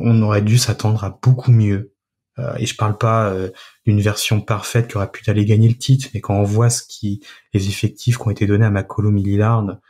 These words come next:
c'est vraiment très décevant par rapport, bah voilà, à, à des joueurs qui quasiment à eux seuls pouvaient produire une attaque quasiment en permanence dans le top dix et voire même souvent dans le top cinq. On les a mal servis là-dessus, donc je pense qu'il faut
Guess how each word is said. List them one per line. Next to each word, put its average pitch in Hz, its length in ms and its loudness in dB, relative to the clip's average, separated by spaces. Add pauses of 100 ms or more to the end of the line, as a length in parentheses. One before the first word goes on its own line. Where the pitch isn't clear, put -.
(300)
c'est - 180 -4
vraiment 107 280 2
très - 260 -2
décevant 110 460 2
par 101 240 -8
rapport, 107 440 -2
bah 98 120 -12
voilà, 113 200 2
à, 98 240 -4 (380)
à 104 80 -4
des 101 140 0
joueurs 120 220 2
qui - 100 -14
quasiment 104 420 0
à 104 80 2
eux 107 60 2
seuls 120 360 2
pouvaient 98 200 -4
produire 110 600 2
une 98 120 -2
attaque 117 480 -2
quasiment 110 560 0 (800)
en 113 100 -6
permanence 117 440 2
dans 113 60 2
le 110 60 -2
top 110 240 -2
dix 131 360 2
et 101 60 0
voire 113 240 0
même 110 140 2
souvent 110 600 0
dans 95 220 -8
le 98 60 -4
top - 200 -10
cinq. - 500 -4 (880)
On 107 160 2
les 101 180 2
a 98 40 2
mal 117 160 4
servis 110 260 0
là-dessus, 104 260 -2
donc 123 140 4
je - 80 -12
pense 123 220 0
qu'il 101 160 -10
faut 101 400 -4